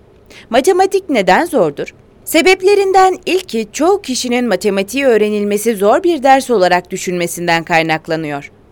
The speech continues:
Çünkü sizden önce matematik dersi almış herkes çok zor olduğunu söylüyor. Özellikle düşük özgüveni olan öğrenciler için problem oluşturuyor. "O başaramamışsa ben nasıl başarayım?" gibi düşünüyorlar.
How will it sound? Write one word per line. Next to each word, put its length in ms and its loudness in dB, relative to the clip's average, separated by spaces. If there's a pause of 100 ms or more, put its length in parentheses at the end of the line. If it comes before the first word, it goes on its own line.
(240)
Çünkü 340 -2
sizden 380 0
önce 240 0
matematik 640 -4
dersi 340 2
almış 360 0
herkes 500 -2 (220)
çok 220 2
zor 200 2
olduğunu 460 2
söylüyor. 600 -2 (480)
Özellikle 600 0
düşük 300 -6
özgüveni 520 0
olan 300 2
öğrenciler 600 0
için 360 -6 (220)
problem 420 4
oluşturuyor. 680 -4 (520)
"O 160 4
başaramamışsa 960 0
ben 220 2
nasıl 280 -4
başarayım?" 520 -2 (240)
gibi 240 -4
düşünüyorlar. 800 -4